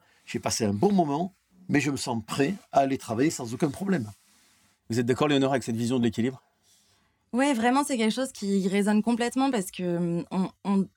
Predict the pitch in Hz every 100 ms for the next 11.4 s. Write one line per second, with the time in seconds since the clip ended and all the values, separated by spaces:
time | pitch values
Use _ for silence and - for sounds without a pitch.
0 | _ - - _ _ 202 220 254 247 185
1 | 214 220 269 269 240 233 214 220 240 226
2 | 202 196 202 208 208 208 220 185 254 233
3 | 208 233 262 190 - 220 226 214 - 214
4 | 185 202 - 226 220 180 - - - 175
5 | - 208 202 202 196 196 190 - - _
6 | - 247 - 226 262 240 247 226 - 240
7 | 233 220 196 202 202 202 196 208 214 247
8 | 254 220 202 - 240 214 190 180 202 240
9 | 202 240 233 190 - 190 190 - 196 180
10 | 202 285 - _ - _ _ - 233 269
11 | 254 196 190